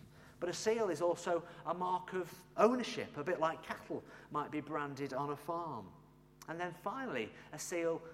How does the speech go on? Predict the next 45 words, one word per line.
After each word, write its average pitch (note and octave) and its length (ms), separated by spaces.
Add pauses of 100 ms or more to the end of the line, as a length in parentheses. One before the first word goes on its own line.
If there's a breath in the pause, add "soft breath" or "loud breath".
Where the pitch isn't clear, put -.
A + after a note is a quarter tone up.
(100)
offers D#3+ 260
security, F#3 760
just C#3+ 220
like D3+ 200
in D3+ 80
the D3 100
olden D#3+ 320
days. E3 460 (680)
Or C#3+ 100
if C3+ 80
you've C3+ 80
got C3 160
extremely D3+ 480
rich C#3 360
friends D3 360
who C3+ 140
are - 20
sometimes C3+ 460
sending B2+ 260
you B2+ 60
letters, B2+ 380 (300 loud breath)
then, C#3+ 200
uh, C#3+ 100 (220 loud breath)
they F3+ 80
might D#3 260
put G#3 160
some D#3+ 160
wax F3+ 380
on C#3 120
it, A#2 220 (160 loud breath)
just - 200
to F3+ 60
seal E3+ 300
it C3+ 140
and C3 80
make C3 220
it C3+ 100
look C#3 200
good. C#3+ 320 (360)
Well, E3 140
if D#3+ 120
the D3 100
seal F#3 360
is D#3 120
broken E3 720